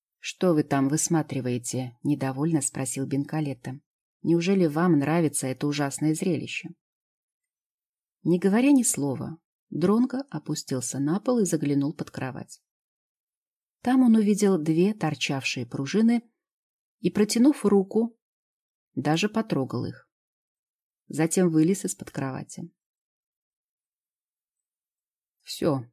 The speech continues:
сказал он, обращаясь к хозяину дома. «Вы полностью разбили мою версию. Зато подарили мне другую. Идёмте».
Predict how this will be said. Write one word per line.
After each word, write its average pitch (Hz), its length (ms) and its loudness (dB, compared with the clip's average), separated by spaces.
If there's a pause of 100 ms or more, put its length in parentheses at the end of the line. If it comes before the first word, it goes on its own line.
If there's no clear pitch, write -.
(140)
сказал 147 600 -4
он, 196 380 0
обращаясь 151 640 -2
к - 80 -20
хозяину 151 520 0
дома. 139 360 -6 (760)
«Вы 208 320 2
полностью 190 540 2
разбили 156 420 2
мою 147 280 4
версию. 127 580 -6 (720)
Зато - 440 -4
подарили 208 460 4
мне 185 220 6
другую. 151 520 -2 (1120)
Идёмте». 226 600 0